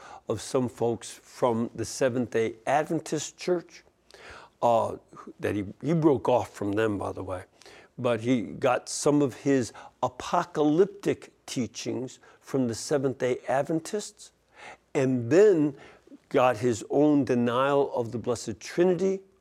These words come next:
on his own, because nobody's as smart as he is. Therefore, if he can't prove it, nobody can. And he began the Jehovah's Witnesses as a result. Uh, predicting the end of the world for eighteen seventy-four,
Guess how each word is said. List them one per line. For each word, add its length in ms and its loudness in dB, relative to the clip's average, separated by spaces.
on 180 -2
his 200 -4
own, 300 4
because 460 -8
nobody's 520 2
as 140 -6
smart 460 -2
as 140 -6
he 300 2
is. 260 2
Therefore, 520 2
if 100 -10
he 160 -2
can't 300 -2
prove 260 0
it, 80 -6
nobody 440 -2
can. 360 2
And 420 2
he 140 -4
began 640 -6
the 140 -8
Jehovah's 520 -12
Witnesses 720 -12
as 280 -14
a 60 -10
result. 600 -10
Uh, 160 2
predicting 880 2
the 220 0
end 180 2
of 80 0
the 80 0
world 280 0
for 180 -4
eighteen 460 0
seventy-four, 1160 2